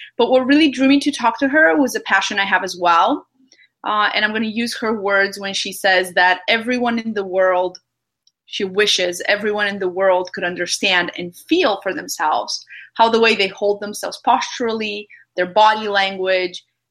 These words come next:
and their movement affect their psychology.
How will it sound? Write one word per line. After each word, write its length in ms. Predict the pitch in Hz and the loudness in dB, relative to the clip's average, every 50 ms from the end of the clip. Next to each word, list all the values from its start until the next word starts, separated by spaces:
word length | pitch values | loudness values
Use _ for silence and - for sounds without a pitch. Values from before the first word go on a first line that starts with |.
| _ _ | _ _
and 240 | 196 208 226 240 233 | -2 0 0 0 0
their 140 | 226 208 208 | 0 -2 -2
movement 960 | 202 196 196 190 190 196 196 196 196 190 196 185 180 151 - - - - - _ _ _ _ _ _ _ _ _ _ - | -4 -8 -10 -10 -10 -12 -12 -14 -14 -16 -12 -10 -8 -8 -8 -8 -12 -18 -20 _ _ _ _ _ _ _ _ _ _ -4
affect 560 | 202 196 - - - 220 185 180 - - - _ | -4 -4 -4 -4 -2 -2 -2 -2 -4 -10 -20 _
their 520 | 175 175 175 170 170 170 175 170 180 - - _ _ _ | -8 -2 0 0 2 2 2 0 0 -2 -8 _ _ _
psychology. 800 | _ - - 202 - - 175 - 170 - 208 - 147 127 - 123 | _ -14 -14 -12 -8 -4 -4 -2 -2 -4 -6 -8 -12 -14 -14 -16